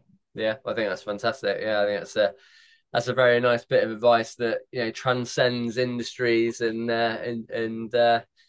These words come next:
yeah, domains, isn't it? And I totally agree with you. I think that, you know, the, the key to success is the way we frame failure. And obviously, you know, do you look at something, "Well, I've tried that and it didn't work," and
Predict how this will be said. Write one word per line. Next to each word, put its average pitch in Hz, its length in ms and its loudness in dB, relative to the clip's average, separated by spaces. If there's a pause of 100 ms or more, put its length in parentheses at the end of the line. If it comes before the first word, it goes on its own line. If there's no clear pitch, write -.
(340)
yeah, 110 140 2
domains, 117 580 0
isn't 117 200 -6
it? 107 280 -2
And 123 160 0
I 123 60 4
totally 120 300 4
agree 107 260 2
with 101 100 -4
you. 98 120 2
I 98 80 4
think - 380 -8
that, 104 300 0 (220)
you 113 120 -6
know, 104 220 0
the, 104 360 -6 (960)
the 120 80 -12
key 127 200 -4
to - 80 -12
success - 580 -4
is 104 120 -16
the 110 140 -4
way 107 360 2
we 104 440 -6 (220)
frame 104 680 -2 (180)
failure. 107 460 0 (120)
And 101 320 0
obviously, 98 560 -8
you 101 80 -10
know, 98 140 -4
do 110 160 -6
you 104 140 -6
look 104 200 -4
at 104 120 -8
something, 98 400 -8 (200)
"Well, 98 120 0
I've - 60 -4
tried 104 280 2
that 95 200 -2
and 101 100 -8
it - 80 -16
didn't 101 240 -6
work," 98 400 0
and 95 320 -10